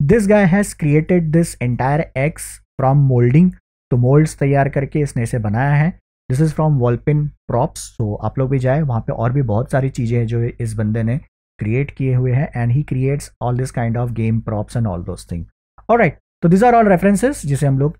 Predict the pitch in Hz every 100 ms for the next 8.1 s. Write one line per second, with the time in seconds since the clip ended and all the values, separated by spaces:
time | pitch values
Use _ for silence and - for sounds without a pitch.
0 | - 117 113 107 123 131 127 131 131 220
1 | - _ _ - 160 156 151 180 202 196
2 | 190 202 175 175 190 196 262 - 202 -
3 | 214 233 269 247 233 262 233 233 202 156
4 | - 190 208 147 131 160 - 175 170 180
5 | 165 160 147 160 160 - 143 - _ 139
6 | 127 - 156 147 127 127 131 120 123 120
7 | 120 120 117 107 110 123 202 190 117 127